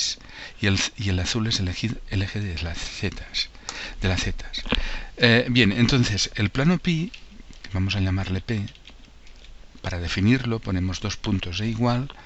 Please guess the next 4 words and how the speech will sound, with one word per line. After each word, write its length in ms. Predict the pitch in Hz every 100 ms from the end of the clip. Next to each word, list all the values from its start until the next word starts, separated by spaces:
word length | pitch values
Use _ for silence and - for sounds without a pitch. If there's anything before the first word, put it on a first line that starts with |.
| - - - -
y 320 | 117 117 151 - - - - - - - -
su 300 | - 113 98
ecuación 520 | - 92 143 127 143 - - - - - - - -
general, 480 | - 92 110 123 120